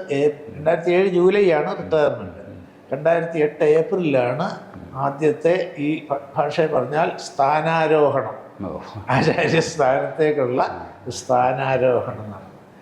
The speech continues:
Speaker 1: അതുപോലും ഒരു, ഒരു, ഒരു ഇത്ര പറഞ്ഞപ്പോൾ അതും കൂടെ ഒന്ന് പറഞ്ഞോട്ടെ.
Speaker 2: ആ.
Speaker 1: അവിടെ പ്രഭാഷകൻ എന്ന റോളിലാണ് നമ്മളെ വിളിച്ചത്. നമ്മുടെ കുടുംബക്ഷേത്രത്തിൽ തന്നെയാണ്. അപ്പോൾ വേറൊരു ആചാര്യനുണ്ട് അവിടെ, ഒരു നമ്പൂതിരി. അപ്പോൾ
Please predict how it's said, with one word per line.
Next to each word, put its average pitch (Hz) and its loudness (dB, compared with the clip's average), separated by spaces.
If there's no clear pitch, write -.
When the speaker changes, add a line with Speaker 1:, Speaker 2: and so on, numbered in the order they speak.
Speaker 1:
അതുപോലും 233 2
ഒരു, 208 0
ഒരു, 190 -2
ഒരു 180 -2
ഇത്ര 151 -2
പറഞ്ഞപ്പോൾ 156 0
അതും 160 0
കൂടെ 180 0
ഒന്ന് 185 0
പറഞ്ഞോട്ടെ. 135 -2
Speaker 2:
ആ. 104 -6
Speaker 1:
അവിടെ 220 4
പ്രഭാഷകൻ 214 0
എന്ന 220 -2
റോളിലാണ് 180 2
നമ്മളെ 160 2
വിളിച്ചത്. 143 0
നമ്മുടെ 151 -8
കുടുംബക്ഷേത്രത്തിൽ 208 -2
തന്നെയാണ്. 160 -2
അപ്പോൾ - -6
വേറൊരു 185 2
ആചാര്യനുണ്ട് 180 0
അവിടെ, 131 0
ഒരു 170 4
നമ്പൂതിരി. 156 2
അപ്പോൾ 185 -2